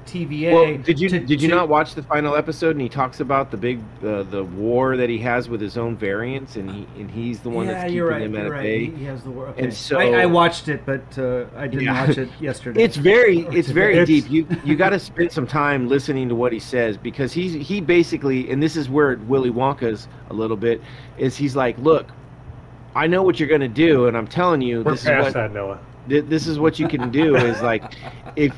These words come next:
Speaker 2: you take over this job and keep these guys at bay, that's what's gonna happen. If not, you're not gonna like the other me's."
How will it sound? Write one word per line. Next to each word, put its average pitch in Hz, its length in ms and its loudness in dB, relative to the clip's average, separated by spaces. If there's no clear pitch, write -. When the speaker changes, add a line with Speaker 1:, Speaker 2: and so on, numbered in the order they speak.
Speaker 2:
you 202 760 0
take 196 260 0
over 196 240 0
this 160 200 0
job 156 500 2
and 117 140 -4
keep 165 280 -8
these 147 220 -4
guys 143 340 0
at 110 200 -6
bay, 151 320 4
that's 117 240 -2
what's 127 180 -4
gonna 120 180 -6
happen. 131 340 -4
If 101 140 -6
not, 147 540 0
you're 127 180 0
not 139 260 0
gonna 131 200 -2
like 127 380 0
the 117 160 -4
other 107 220 -2
me's." 107 540 -6